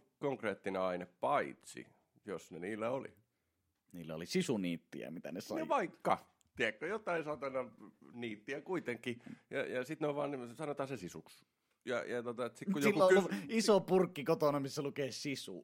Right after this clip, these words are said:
Speaker 1: Juu, eikä
Speaker 2: <laughs>
Speaker 1: niinku,
Speaker 2: Ihan
Speaker 1: eikä,
Speaker 2: vitusti.
Speaker 1: eikä mikään salmiakki karkki. Ja,
Speaker 2: Joo.
Speaker 1: ja sit kun tullaan kysymään, että mitäs, mitäs nyt Juha, kun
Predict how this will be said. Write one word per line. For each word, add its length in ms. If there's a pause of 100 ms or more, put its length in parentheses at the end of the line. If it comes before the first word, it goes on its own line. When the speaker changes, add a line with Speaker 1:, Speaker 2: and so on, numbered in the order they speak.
(140)
Speaker 1:
Juu, 120 (120)
eikä 180
Speaker 2:
<laughs> 40
Speaker 1:
niinku, 180
Speaker 2:
Ihan 160
Speaker 1:
eikä, 120
Speaker 2:
vitusti. 220
Speaker 1:
eikä 160
mikään 360
salmiakki 460
karkki. 360 (460)
Ja, 100
Speaker 2:
Joo. 60
Speaker 1:
ja 160
sit 140
kun 120
tullaan 260
kysymään, 420
että 120
mitäs, 320 (120)
mitäs 320
nyt 180
Juha, 260
kun 160